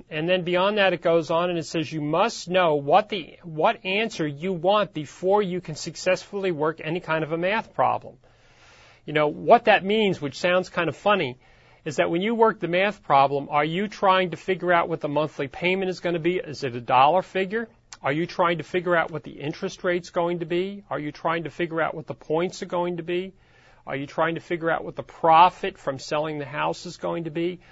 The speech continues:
What is it you're trying to get the answer to? You have to know what that is before you can figure out what tools to use to solve the problem. It says, once you have determined what it is you, uh,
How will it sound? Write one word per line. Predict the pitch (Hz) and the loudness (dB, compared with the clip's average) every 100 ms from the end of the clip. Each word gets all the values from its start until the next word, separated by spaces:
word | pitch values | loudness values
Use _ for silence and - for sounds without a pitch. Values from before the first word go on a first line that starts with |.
| - _ | -20 _
What | 143 165 190 196 | -2 6 6 6
is | 196 165 | -2 -4
it | 180 | -6
you're | 165 156 | -6 -8
trying | - - 175 165 170 175 165 | -8 -4 -2 0 -2 -2 -4
to | - 151 | -8 -10
get | 135 165 165 | -4 -6 -6
the | 156 - | -10 -6
answer | 151 165 - 131 | -4 -4 -8 -12
to? | - | -12
You | 131 | -12
have | 131 156 175 - | -6 0 0 -2
to | |
know | 160 156 | -6 -4
what | 139 147 175 180 | -2 0 0 0
that | 170 | -4
is | 180 165 | -4 -6
before | - 127 151 156 | -10 -12 -4 -4
you | 160 | -4
can | 156 143 | -8 -8
figure | - 156 147 | -8 -6 -4
out | 151 143 - | -4 -4 -4
what | 170 - | -4 -4
tools | - 196 185 143 | -6 -2 0 -2
to | - | -8
use | 147 147 127 | -8 -8 -10
to | - | -10
solve | - 143 143 | -4 -2 -2
the | 131 | -4
problem. | - 156 156 - - _ _ _ - | -6 -4 -4 -6 -12 _ _ _ -20
It | - _ - - - - | -20 _ -20 -20 -20 -10
says, | 156 | -4
once | 160 214 240 | 2 2 6
you | 226 | 6
have | 156 | 6
determined | 175 - 226 233 214 165 151 | 0 -2 4 4 4 2 0
what | 165 185 202 - _ _ 170 | 6 8 8 2 _ _ -4
it | 165 | -2
is | 196 196 165 | 0 -2 -4
you, | 175 180 180 - | -4 -2 -4 4
uh, | 160 151 147 | 6 8 6